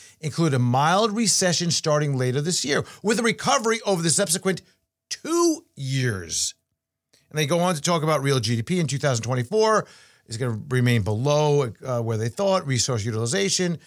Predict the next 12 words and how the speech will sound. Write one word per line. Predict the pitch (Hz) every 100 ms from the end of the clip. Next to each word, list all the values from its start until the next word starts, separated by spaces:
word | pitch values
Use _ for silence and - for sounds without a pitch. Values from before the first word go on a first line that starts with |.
| _ _
in | -
both | 123 117
product | - 147 127
and | 123
labor | 180 190 185 175
will | 139
forecast | - 143 - 135
to | 117
be | 113
much | 117 -
less | 110 -
tight, | - 196 196 185